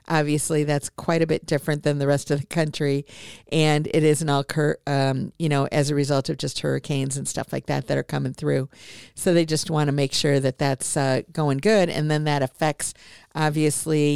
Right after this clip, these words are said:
your insurance rates. And so as a result of them, they're, they're kinda going up, you know, and that kind of thing. And that, that actually affects,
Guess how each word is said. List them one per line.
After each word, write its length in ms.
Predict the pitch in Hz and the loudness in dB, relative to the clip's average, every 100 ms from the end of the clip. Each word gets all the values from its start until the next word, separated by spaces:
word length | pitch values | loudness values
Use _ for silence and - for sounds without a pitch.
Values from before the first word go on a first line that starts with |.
| 139 | 0
your 240 | 156 151 | -2 0
insurance 540 | 139 - 208 208 180 | 0 0 2 0 0
rates. 480 | 160 151 - - - - _ _ | 0 0 -2 -6 -12 -14 _ _
And 180 | 151 147 | -4 -2
so 220 | - 160 | 0 2
as 160 | 147 143 | 2 2
a 60 | |
result 400 | 147 147 151 151 | -2 0 0 -2
of 100 | 160 | -2
them, 280 | 151 147 147 | -2 -2 0
they're, 280 | 147 143 143 - - - - - | 0 2 0 -4 -20 -20 -10 -4
they're 100 | 165 | -2
kinda 240 | 180 170 | 0 0
going 280 | 160 156 151 | 2 2 2
up, 280 | 165 - - - | 0 -2 -8 -6
you 100 | 156 | -2
know, 300 | 147 143 151 - | 0 0 -2 -2
and 160 | 147 | -2
that 140 | 147 139 | 0 -2
kind 180 | 160 143 | -2 -4
of 60 | |
thing. 200 | - 147 | -2 -2
And 120 | 143 147 | -2 0
that, 260 | 147 147 | 0 -2
that 280 | 151 160 151 | -4 -2 0
actually 480 | 147 143 - 156 147 | 0 -2 -2 -2 -2
affects, 580 | 151 - 151 143 - | -4 -2 -2 -2 -4